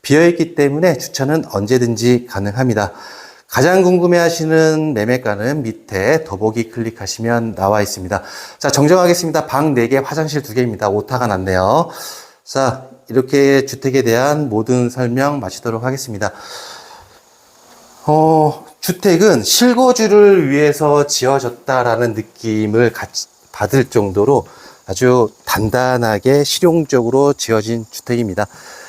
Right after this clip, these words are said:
주변에 혐오시설 없고요. 굉장히 조용해요. 간혹 살짝, 살짝 들려오는 찻소리가 들릴 정도로 주도로하고 거리가 비교적 짧은 편이기도 하고요.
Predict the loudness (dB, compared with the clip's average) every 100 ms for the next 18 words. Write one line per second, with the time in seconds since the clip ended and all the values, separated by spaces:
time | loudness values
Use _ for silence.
0 | -20 -20 -20 -16 -6 0 2 2 2 2
1 | 2 2 2 2 2 2 2 0 _ _
2 | _ _ _ -10 -6 0 0 0 -2 0
3 | 0 -2 -6 _ _ _ _ _ _ _
4 | _ _ -20 -20 -20 -20 -20 -20 -20 -20
5 | -12 -4 0 4 4 2 -2 -4 -2 -2
6 | -2 0 2 2 0 -2 -2 0 2 4
7 | 4 4 0 -2 -6 0 2 2 2 0
8 | 0 0 -2 0 0 2 2 2 4 4
9 | 6 4 2 -8 -20 _ _ _ _ _
10 | -20 _ -6 0 4 4 2 2 4 4
11 | 2 -2 -4 -2 0 0 -4 _ _ -4
12 | -2 -2 -2 -2 0 0 0 -2 -2 -2
13 | -2 0 -2